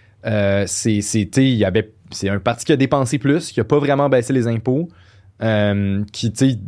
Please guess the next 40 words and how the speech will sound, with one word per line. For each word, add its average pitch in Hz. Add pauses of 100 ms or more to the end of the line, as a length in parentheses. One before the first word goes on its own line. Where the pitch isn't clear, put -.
(100)
les, 117
les 127
dépenses 165
en 147
éducation 123
ont -
augmenté 113
vraiment 113
de 120
manière 104
conséquente 113
pendant 104
le 101
mandat 98
de 107
la 98
caq. - (580)
Euh, 95 (520)
et, 107
et, 104
et, 101
ben, 98
les, 101
il 98
y 101
a 101
plein 131
d'électeurs 135
qui 113
se 92
disent, « 120
Ben, 101
il 101
y 104
a 98
pas 151
de -
parti 92
de 101
droite. » 113